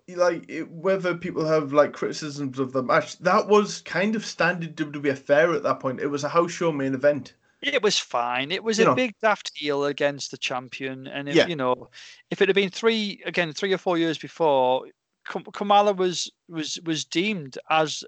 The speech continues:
Speaker 2: a bit of a monster heel in the late eighties. So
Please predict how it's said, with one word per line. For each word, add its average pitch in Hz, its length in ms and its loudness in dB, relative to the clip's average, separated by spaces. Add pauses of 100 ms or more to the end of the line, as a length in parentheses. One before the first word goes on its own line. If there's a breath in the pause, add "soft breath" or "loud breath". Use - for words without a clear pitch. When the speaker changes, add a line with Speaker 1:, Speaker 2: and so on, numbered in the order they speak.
Speaker 2:
a 151 120 0
bit 151 180 -4
of 139 80 -6
a 143 60 -2
monster 143 380 -2
heel 185 380 -8 (140)
in 165 120 -8
the 143 100 0
late 135 220 0
eighties. 135 400 -6
So 160 380 2